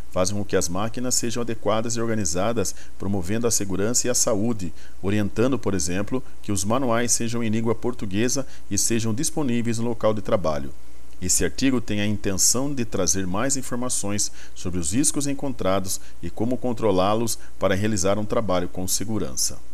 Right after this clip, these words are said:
Máquinas e equipamentos, riscos e falhas.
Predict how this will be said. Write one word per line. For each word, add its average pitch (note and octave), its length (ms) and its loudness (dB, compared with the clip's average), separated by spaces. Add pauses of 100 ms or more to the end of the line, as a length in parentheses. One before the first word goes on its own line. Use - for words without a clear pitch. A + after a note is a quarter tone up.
(480)
Máquinas A2 480 0
e A2+ 60 0
equipamentos, G2+ 720 -2
riscos G#2+ 380 0
e G#2 40 -2
falhas. E2 640 0